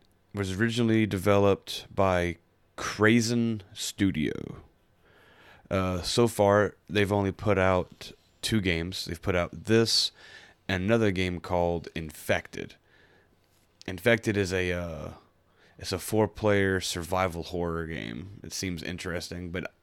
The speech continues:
I think they're working on it. I couldn't find a lot of trailers or anything for it. And as far as Dollhouse itself, it's been, it was announced,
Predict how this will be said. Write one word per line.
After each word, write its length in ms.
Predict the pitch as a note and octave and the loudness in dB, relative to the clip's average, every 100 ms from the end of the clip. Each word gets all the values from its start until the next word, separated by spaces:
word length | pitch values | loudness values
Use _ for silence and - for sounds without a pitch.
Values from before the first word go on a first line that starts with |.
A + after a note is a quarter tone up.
| _ _ - - - - | _ _ -20 -20 -6 -2
I 80 | |
think 260 | G2 A#2+ A#2+ | 2 2 2
they're 160 | A2 F2+ | 2 2
working 560 | E2 F2 G2+ - E2 | 0 2 2 0 -6
on 200 | C2+ A1 | -8 -8
it. 200 | - F#2+ | -10 -6
I 100 | F#2 | -4
couldn't 260 | - G#2+ E2+ | -2 -2 -2
find 280 | F#2 F2+ F2 | -4 -2 -2
a 40 | |
lot 180 | E2+ D#2+ | -4 -6
of 60 | |
trailers 440 | - F#2+ E2+ D#2 D#2+ | -4 -2 -2 -4 -8
or 60 | |
anything 380 | E2 E2 D#2 D#2+ | -8 -10 -10 -12
for 320 | - D#2+ D#2+ | -12 -12 -12
it. 100 | E2 - _ _ - G#2 A2 _ _ _ - - - - - - - - - | -14 -18 _ _ -20 -20 -20 _ _ _ -20 -20 -20 -20 -20 -20 -20 -18 -6
And 100 | G2 | -4
as 140 | F#2 | -2
far 360 | - A2 G#2 G2 | 2 6 6 6
as 440 | F2+ F2 - - - - - - - - - - - - - - - - - - G2 | 2 -2 -8 -10 -14 -20 -20 -20 -20 -20 -20 -20 -20 -20 -20 -20 -20 -20 -20 -14 0
Dollhouse 600 | G#2 G#2 G2 G#2 G2+ - | 2 4 4 4 2 -2
itself, 760 | - - C3 A#2+ F#2+ F#2 - - - - - | -8 0 4 4 2 -2 -10 -16 -20 -16 0
it's 540 | G#2 A2+ - - - | 2 2 -2 -8 -8
been, 640 | - - A2+ G#2+ G2+ G2 F2+ - | -8 -2 0 2 0 -2 -2 2
it 60 | |
was 140 | B2 G2+ | 4 2
announced, 840 | F#2+ A2 B2+ A2+ - - - | 0 0 0 0 -2 -8 -10